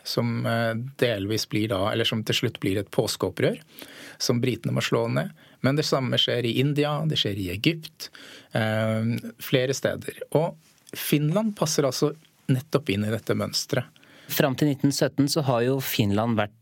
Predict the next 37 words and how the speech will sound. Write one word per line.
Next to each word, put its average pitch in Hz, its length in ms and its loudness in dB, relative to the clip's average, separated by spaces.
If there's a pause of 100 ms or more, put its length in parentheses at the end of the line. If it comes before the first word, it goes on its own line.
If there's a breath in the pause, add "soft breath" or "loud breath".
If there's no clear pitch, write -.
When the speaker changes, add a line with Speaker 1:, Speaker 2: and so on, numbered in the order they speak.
(360)
Speaker 2:
en 120 140 2
del 101 200 0
av 104 200 0
det 113 280 2
russiske 101 320 0
imperiet, 113 480 0 (480 loud breath)
men 135 400 2
det 135 100 4
har 151 80 0
lenge 135 260 2
vært 123 180 0
en 127 340 2
ganske 135 320 2
sterk 127 280 -4
frigjøringsbevegelse 98 1400 0
i 139 180 0
Finland, 110 520 0 (600 loud breath)
og 135 140 4
det 147 180 2
bruker 143 280 2
Tyskland 113 480 2
til 135 120 2
sin 117 640 2
fordel, 104 720 0 (160)
og 117 480 2
hvordan 135 320 2
gjør 92 240 2
de 113 80 4
det? 104 160 0 (580)
Speaker 1:
Det 151 140 4
Tyskland 147 420 0
gjør 214 220 0
er 135 160 2
jo 139 160 0
at 127 180 -2
de 147 220 0
finansierer 139 880 0